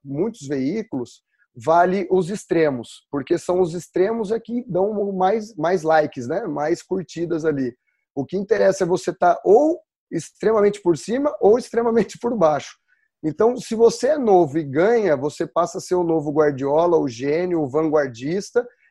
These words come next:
Se você perde, você é muito novo, que não tem experiência de vestiário, é um teórico. Aí, quando me chamam de teórico, eu falo, "Pô, mas eu tô muito mais tempo na prática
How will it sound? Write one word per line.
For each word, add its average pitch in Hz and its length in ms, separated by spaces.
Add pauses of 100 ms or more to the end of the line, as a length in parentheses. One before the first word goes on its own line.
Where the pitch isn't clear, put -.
(180)
Se 277 220
você 262 280
perde, 208 280
você 202 300
é 208 60
muito 214 320
novo, 185 540
que 185 160
não 190 140
tem 190 180
experiência 185 720
de 160 80
vestiário, 170 720
é - 20
um 185 100
teórico. 185 880 (400)
Aí, 285 240
quando 277 240
me 254 80
chamam 202 280
de 180 100
teórico, 214 280
eu - 40
falo, 208 140
"Pô, 226 120
mas 214 120
eu 208 100
tô 226 140
muito 269 260
mais 214 240
tempo 185 280
na 165 140
prática - 680